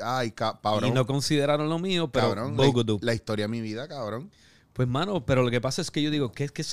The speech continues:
Speaker 2: qué será?". Porque te estoy hablando de que me he juntado con productores de buenísimos. Y no buenísimos porque yo los conozco,
Speaker 1: Ujú.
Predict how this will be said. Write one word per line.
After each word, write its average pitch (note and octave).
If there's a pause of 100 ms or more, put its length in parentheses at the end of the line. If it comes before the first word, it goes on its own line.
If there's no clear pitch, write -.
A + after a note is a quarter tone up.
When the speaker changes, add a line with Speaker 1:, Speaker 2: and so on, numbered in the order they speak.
(280)
Speaker 2:
qué C#3+
será?". - (400)
Porque A2 (440)
te -
estoy A2
hablando A#2+
de C#3
que A2
me G2+
he G2
juntado B2+
con C#3+
productores A2 (100)
de G#2+ (640)
buenísimos. C3
Y A#2
no C3
buenísimos G3+
porque E3
yo E3+
los D#3
conozco, C3+
Speaker 1:
Ujú. G2